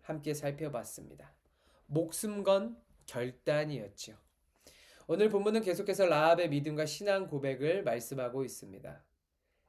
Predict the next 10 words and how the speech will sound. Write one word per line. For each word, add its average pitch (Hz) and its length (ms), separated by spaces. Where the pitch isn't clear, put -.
이 170 360
말씀을 151 580
통해서 139 520
이 127 120
라합의 143 440
믿음이, 127 440
이 135 340
라합의 147 580
신앙 190 520
고백이 135 600